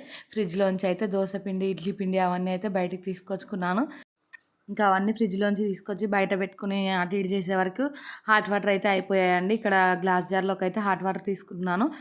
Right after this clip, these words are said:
లెమన్ స్క్వీజ్ చేసి ఇంకా కొంచెం హనీ అయితే వేసుకున్నానండి. వేసుకొని హాట్ వాటర్ పక్కన పెట్టుకొని ఇంకా రైస్ అయితే పెట్టాను స్టవ్ మీద అయితే. ఇంకొక సైడ్ అయితే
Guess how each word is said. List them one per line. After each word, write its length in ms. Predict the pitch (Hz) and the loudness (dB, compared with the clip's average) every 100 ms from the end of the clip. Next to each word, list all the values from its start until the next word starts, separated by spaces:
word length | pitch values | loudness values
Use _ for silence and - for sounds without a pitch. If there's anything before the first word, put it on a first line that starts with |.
| - - - | -16 -14 -2
లెమన్ 300 | 196 196 190 | 0 0 -2
స్క్వీజ్ 300 | - 214 185 | -2 -2 0
చేసి 200 | 196 190 240 | -2 0 0
ఇంకా 140 | 214 | 0
కొంచెం 280 | 208 196 190 | 0 -2 -2
హనీ 200 | 190 185 185 | -2 0 0
అయితే 180 | 185 202 | 0 0
వేసుకున్నానండి. 760 | 185 185 - 185 180 175 208 - - - - | -2 -4 -6 -4 -2 0 0 -2 -8 -20 -14
వేసుకొని 460 | - 202 202 214 208 | -4 -4 -2 -2 2
హాట్ 220 | 196 185 | 2 2
వాటర్ 240 | 190 185 185 | -2 -2 -4
పక్కన 240 | 190 190 185 | -4 -4 -4
పెట్టుకొని 420 | 185 - 196 208 | -4 -6 -2 2
ఇంకా 180 | 233 214 | 2 2
రైస్ 260 | 190 185 190 | 0 0 -2
అయితే 200 | 190 196 | -4 -4
పెట్టాను 320 | 196 185 185 | -2 0 0
స్టవ్ 260 | 190 202 185 | 0 -2 0
మీద 160 | 185 180 | 0 -2
అయితే. 260 | 180 240 311 - - - | -2 -2 -4 -8 -20 -20
ఇంకొక 340 | - 226 220 233 | -4 -2 0 2
సైడ్ 160 | 202 | 2
అయితే 160 | 196 | 2